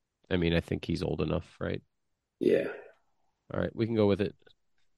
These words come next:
Speaker 2: All right, we're checking in with Harmon Killebrew.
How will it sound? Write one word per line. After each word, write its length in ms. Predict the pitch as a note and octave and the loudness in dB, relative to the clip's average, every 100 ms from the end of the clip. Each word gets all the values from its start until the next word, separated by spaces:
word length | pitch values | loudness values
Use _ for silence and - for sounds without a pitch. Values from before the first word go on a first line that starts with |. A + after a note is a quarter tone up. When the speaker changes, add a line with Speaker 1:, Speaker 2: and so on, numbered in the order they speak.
| _ _ _ _ _ _ _ _ _ _ - | _ _ _ _ _ _ _ _ _ _ -6
Speaker 2:
All 60 | G2+ | 4
right, 60 | |
we're 100 | F#2+ | 6
checking 300 | F#2+ G#2+ G2+ | 10 10 12
in 100 | G2 | 12
with 160 | F#2+ - | 10 6
Harmon 300 | G2+ G2 F#2+ | 8 10 8
Killebrew. 520 | - F#2+ F2+ F2+ F2+ | 8 6 6 4 0